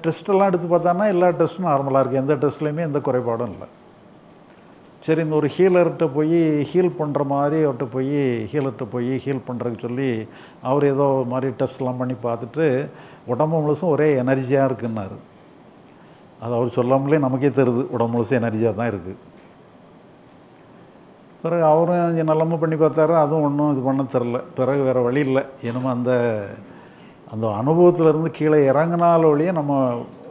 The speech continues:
சர்வைவ் ஆக முடியாதுங்கும்போது, பிறகு மடி-, மெல்ல மெல்ல அதை குறைச்சி, அது என்ன பண்ணணுங்கிற இதை தெரியறதுக்காக முயற்சி பண்ணிக்கிட்டே இருந்து, கொஞ்சம் கொஞ்சமா கீழே இறக்கி, ஏன்னா நம்ம எவ்வளவுதான் அதுலேருந்து விலகி வந்தாலும் பழையபடி அதுவா வந்து நம்மளோட வந்து சேர்ந்துக்கணும்.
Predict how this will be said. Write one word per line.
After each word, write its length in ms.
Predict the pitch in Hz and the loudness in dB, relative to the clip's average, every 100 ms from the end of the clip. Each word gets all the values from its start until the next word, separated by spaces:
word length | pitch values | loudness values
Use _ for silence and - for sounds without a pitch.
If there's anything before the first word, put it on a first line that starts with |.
| - | -2
சர்வைவ் 340 | 135 151 156 143 | 0 4 4 4
ஆக 200 | 135 143 | 2 0
முடியாதுங்கும்போது, 840 | 135 135 139 143 139 127 131 170 | -2 2 2 0 -2 -2 -2 -2
பிறகு 380 | 151 156 139 135 | 0 0 0 -2
மடி-, 160 | 143 | -4
மெல்ல 200 | 139 135 | -4 -4
மெல்ல 320 | 135 131 135 147 | -2 -2 0 0
அதை 220 | 120 127 117 104 - - - - - | 0 -2 -2 -6 -10 -20 -20 -20 -8
குறைச்சி, 500 | 135 165 170 - 196 | -2 -2 -2 -2 0
அது 160 | 156 | 2
என்ன 180 | 147 151 | 0 -2
பண்ணணுங்கிற 1080 | 175 156 147 147 147 143 135 131 127 117 117 | -6 -4 -4 -2 -2 -2 -4 -2 -2 -2 -4
இதை 140 | 117 | -4
தெரியறதுக்காக 960 | 139 113 131 139 131 123 131 120 123 160 | -4 -2 -2 0 -2 -2 -2 -2 -2 -4
முயற்சி 260 | 127 120 - | -4 -6 -8
பண்ணிக்கிட்டே 380 | 107 104 95 | -14 -12 -8
இருந்து, 600 | 120 117 104 113 131 95 98 - - - - | -6 -6 -8 -6 -6 -6 -10 -20 -20 -20 -8
கொஞ்சம் 300 | - 135 139 123 | -2 0 2 0
கொஞ்சமா 300 | 120 127 127 | 2 2 2
கீழே 320 | 135 127 117 | 2 2 2
இறக்கி, 500 | 120 110 120 131 - - - | 2 -2 -4 -6 -8 -20 -8
ஏன்னா 160 | 143 160 | -2 0
நம்ம 240 | 156 160 | 2 2
எவ்வளவுதான் 520 | 143 135 156 165 180 | 2 4 4 4 4
அதுலேருந்து 280 | 165 165 175 | 4 2 2
விலகி 300 | 160 156 185 | 4 4 4
வந்தாலும் 400 | 175 165 165 196 | 2 0 0 0
பழையபடி 340 | 165 165 160 147 | 2 2 4 4
அதுவா 220 | 160 180 | 6 6
வந்து 220 | 170 165 | 6 4
நம்மளோட 200 | 151 143 | 2 2
வந்து 200 | 135 131 - | 0 -2 -4
சேர்ந்துக்கணும். 480 | 107 98 92 98 | -6 -8 -12 -16